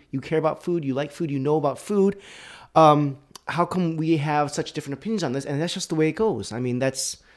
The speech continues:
that's just life. And it just goes to show how subjective food is. So, your guide to instant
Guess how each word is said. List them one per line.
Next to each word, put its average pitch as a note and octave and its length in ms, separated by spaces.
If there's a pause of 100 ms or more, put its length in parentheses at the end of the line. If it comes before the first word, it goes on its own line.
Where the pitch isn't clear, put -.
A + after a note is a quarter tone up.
that's - 240
just D#3 180
life. F3 480 (400)
And B2 360
it B2+ 140
just - 220
goes D3+ 140
to C3+ 80
show D#3 360
how D3 260
subjective A#2+ 600
food C#3 720
is. A2 500 (1200)
So, A2 460 (280)
your G#3 180
guide F3+ 380
to - 320
instant C3 640